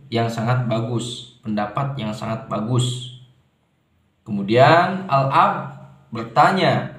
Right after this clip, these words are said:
bapaknya nanya, "Kaifa nusafiru ila Lombok?" "Bagaimana caranya kita pergi ke Lombok?" kata bapaknya. Ya, "Bagaimana caranya kita pergi ke Lombok?"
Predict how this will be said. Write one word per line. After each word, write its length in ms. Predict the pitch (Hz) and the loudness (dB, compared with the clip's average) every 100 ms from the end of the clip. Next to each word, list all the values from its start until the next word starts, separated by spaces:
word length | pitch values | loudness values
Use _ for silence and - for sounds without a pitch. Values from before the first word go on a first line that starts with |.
| - - | -20 -6
bapaknya 640 | 110 107 117 117 139 147 | -2 0 2 0 0 0
nanya, 480 | 139 127 113 104 - - - - - - - | 2 0 0 -4 -8 -16 -20 -20 -20 -20 0
"Kaifa 560 | 196 220 - 202 175 | 2 4 2 2 2
nusafiru 640 | 160 - 202 196 190 170 160 | 0 0 0 0 0 2 4
ila 240 | 160 160 | 6 4
Lombok?" 560 | 165 180 151 139 135 - - _ _ _ _ _ _ - | 2 -2 -6 -6 -8 -14 -20 _ _ _ _ _ _ 2
"Bagaimana 960 | 147 156 160 156 160 180 196 202 - | 4 6 4 0 -2 -4 -4 -2 -4
caranya 560 | - 143 135 135 151 160 | -4 -2 -2 -2 -4 -6
kita 240 | 127 143 | -8 -8
pergi 320 | 143 156 165 | -6 -6 -6
ke 80 | 165 | -4
Lombok?" 880 | 165 170 180 180 196 190 - - - _ _ _ | 0 0 0 0 2 2 -2 -12 -20 _ _ _
kata 400 | 110 - 123 110 | -12 -6 -4 -2
bapaknya. 800 | 107 - 117 117 117 107 101 98 - - _ _ _ _ _ _ _ _ _ | -2 -4 -4 -6 -6 -6 -8 -10 -18 -20 _ _ _ _ _ _ _ _ _
Ya, 480 | - 107 127 135 - | -12 -4 -2 -2 -6
"Bagaimana 880 | - 107 104 107 104 104 147 190 - | -4 -4 -2 -2 -2 0 2 2 0
caranya 480 | 123 117 110 123 127 | -4 -4 -2 -2 -4
kita 240 | 123 - | -4 -6
pergi 560 | - 113 127 190 - - - _ _ | -4 -4 -2 -2 -2 -10 -20 _ _
ke 140 | - 107 | -8 -4
Lombok?" 640 | 104 101 104 98 - - | -2 -2 -2 -4 -8 -18